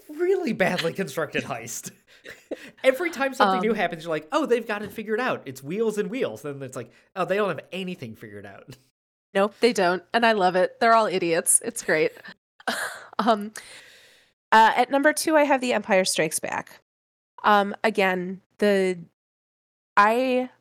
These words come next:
Speaker 2: I happen to think that one of the reasons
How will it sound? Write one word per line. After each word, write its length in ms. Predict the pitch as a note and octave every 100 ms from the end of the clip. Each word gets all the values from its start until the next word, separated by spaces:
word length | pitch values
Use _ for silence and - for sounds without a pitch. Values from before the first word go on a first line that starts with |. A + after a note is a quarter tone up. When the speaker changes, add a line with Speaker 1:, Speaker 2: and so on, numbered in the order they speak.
| _
Speaker 2:
I 260 | A#3 B3 C#4+
happen 760 | E4 D4 C4 B3 C#4 C4+ C#4+
to 400 | C#4+ - A3+ B3
think 720 | D#4+ - F3 - F3 - - _ _ _ _ _ _ _ _ _ _ _ _ -
that 600 | G#3 F#3+ F#3+ - - - _ _
one 340 | A3 G#3+ G#3 G#3
of 160 | A3+
the 140 | C4 C#4
reasons 760 | A3+ A3 G3+ F#3+ G3 G3 -